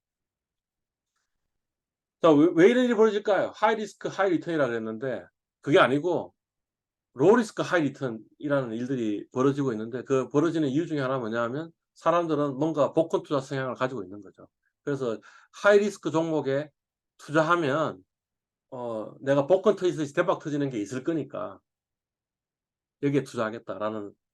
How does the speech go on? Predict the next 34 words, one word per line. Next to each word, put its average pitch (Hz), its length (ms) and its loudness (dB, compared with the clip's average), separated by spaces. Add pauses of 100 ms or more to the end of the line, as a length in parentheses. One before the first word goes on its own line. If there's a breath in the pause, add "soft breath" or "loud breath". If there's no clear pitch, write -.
그래서 151 280 0
그 156 400 6 (240 soft breath)
이 123 320 -8 (160 soft breath)
변동성이 160 440 0
큰 175 180 -6
종목이 123 520 -4 (340 soft breath)
주가가 131 320 -4
더 110 100 -6
올라가 127 380 -2
있는 101 160 -10
그런 135 220 -2
일들이 104 360 -8 (220)
벌어지는 98 340 -8
거죠. 87 280 -20 (540 soft breath)
또는 233 460 6 (140)
이런 165 180 -4
거죠. 101 320 -8 (260 soft breath)
내가 151 680 4 (460)
이 120 440 -8
가격이 165 460 2 (280)
고변동성이니까 175 840 4
올라가기도 147 640 2
잘 113 160 -6
올라갈 135 320 0
거고 127 160 -8
떨어지기도 170 320 -2
잘 107 160 -6
떨어질 165 280 0
건데 131 420 -4
올라가는 214 460 2
시점은 160 380 -4
내가 127 180 2
잘 120 160 2
선택하고 135 800 -4